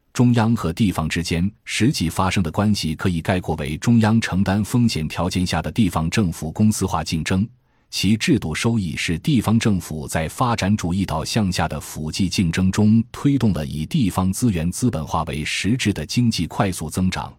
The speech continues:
而其制度成本则是积累了大量社会和经济矛盾，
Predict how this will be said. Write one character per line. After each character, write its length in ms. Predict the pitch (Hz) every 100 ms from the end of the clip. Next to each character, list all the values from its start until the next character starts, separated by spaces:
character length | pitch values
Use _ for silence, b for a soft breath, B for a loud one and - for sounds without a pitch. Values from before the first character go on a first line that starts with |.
| _ b b b
而 160 | - 90
其 240 | 90 98
制 200 | 101 123
度 100 | 80
成 260 | 76 85 104
本 300 | 76 - - _
则 180 | - 80
是 140 | - 80
积 200 | 117 110
累 120 | 64
了 160 | 62
大 300 | - 156 110
量 180 | 95 92
社 240 | - 113 80
会 280 | 78 - -
和 260 | - 82 76
经 240 | 110 110
济 140 | -
矛 220 | 80 62 76
盾， 180 | 69